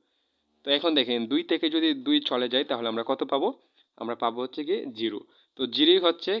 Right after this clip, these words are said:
কি আমাদের কাঙ্ক্ষিত এক্স স্কয়ার প্লাস ওয়ান by এক্স স্কয়ারের মান। তো এইটাই হচ্ছে আমাদের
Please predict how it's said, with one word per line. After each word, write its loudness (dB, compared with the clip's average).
কি -8
আমাদের 0
কাঙ্ক্ষিত -2
এক্স -4
স্কয়ার 2
প্লাস 4
ওয়ান 2
by 6
এক্স -6
স্কয়ারের 0
মান। 2
তো -4
এইটাই 0
হচ্ছে -8
আমাদের 0